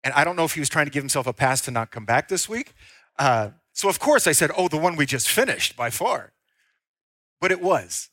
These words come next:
I said, "Last, last week, you know, this first week was probably the most challenging because we're inviting people to go back into some painful places again and invite the work of the Holy Spirit to begin to shine his light in places that have long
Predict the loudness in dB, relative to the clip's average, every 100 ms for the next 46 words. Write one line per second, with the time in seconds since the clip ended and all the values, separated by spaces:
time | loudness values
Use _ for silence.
0 | -2 0 2 2 2 -4 -4 -4 -4 -8
1 | -12 -12 _ -18 -10 -8 -8 -12 -10 -12
2 | -12 -12 -6 -6 -6 -8 -6 -8 -8 -6
3 | -8 -8 -14 -16 -18 -14 -14 _ _ _
4 | _ -8 -2 2 2 0 -10 -10 -10 -10
5 | -12 -4 -2 -2 -6 -8 -8 -8 -12 -12
6 | -14 -12 -10 -8 -8 -12 -18 _ _ _
7 | _ _ _ _ _ -4 -2 -6 -6 -6
8 | -2 0 0 -2 -10 -10 -10 -10 -12 -10
9 | -8 -6 -6 -6 -6 -6 -6 -10 -18 -18
10 | -12 -12 -12 -20 -20 -10 -6 -4 -6 -6
11 | -6 -2 -2 -4 -12 -10 -6 -6 -6 -10
12 | -12 -12 -10 -10